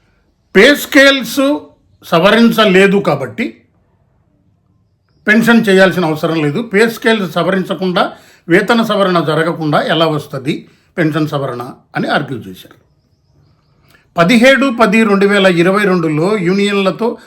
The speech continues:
పెన్షన్ అసోసియేషన్లతో డిఓటి జరిపిన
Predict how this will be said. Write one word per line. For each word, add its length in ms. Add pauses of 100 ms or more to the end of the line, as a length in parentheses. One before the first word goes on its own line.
(120)
పెన్షన్ 300
అసోసియేషన్లతో 880 (1800)
డిఓటి 420
జరిపిన 560